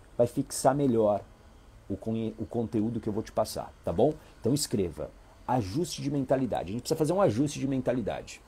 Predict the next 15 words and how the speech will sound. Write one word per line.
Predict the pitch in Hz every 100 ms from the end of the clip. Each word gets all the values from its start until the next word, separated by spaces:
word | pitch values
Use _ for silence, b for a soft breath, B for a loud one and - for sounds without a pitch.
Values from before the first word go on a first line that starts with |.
| - - - - - - - B B B B
Pra | 147
gente | 208 294
pensar | 262 180 - 87 73 - - -
num | 113 113
recomeço | 87 147 147 117 98 104 98 82
de | 78
vida, | 73 107 80 85
numa | 101 98
reconstrução, | 76 107 135 - 92 85 - 76 - 113 90 - - B B B B
a | - 107
gente | 139 147
precisa | - 147 - 101 95
deixar | 95 120 - - 247
de | 247 104 151
lado | 139 104 98 95 147